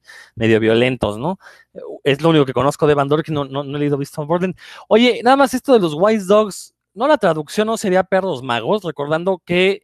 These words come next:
los reyes magos de la Biblia en inglés son wise men.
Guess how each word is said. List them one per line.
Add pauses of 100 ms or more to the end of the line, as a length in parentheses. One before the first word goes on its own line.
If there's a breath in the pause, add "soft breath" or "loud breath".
los
reyes
magos
de
la
Biblia
en
inglés
son
wise
men.